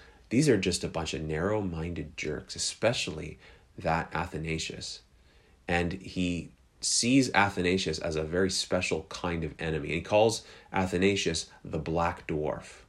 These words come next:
He's the, Athanasius is the Black Dwarf. Now, so what's this disagreement over? What are they, what are they debating about?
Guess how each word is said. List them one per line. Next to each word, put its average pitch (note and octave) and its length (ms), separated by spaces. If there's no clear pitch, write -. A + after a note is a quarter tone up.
He's - 120
the, C#2+ 120
Athanasius E2 560
is - 80
the D2+ 120
Black D2+ 380
Dwarf. - 340
Now, F2+ 220
so - 140
what's E3+ 220
this D3+ 240
disagreement A2 800
over? D#2+ 300
What A2 140
are C#3+ 40
they, C3+ 260
what A2+ 180
are C#3 40
they B2 120
debating F2 540
about? C#2+ 500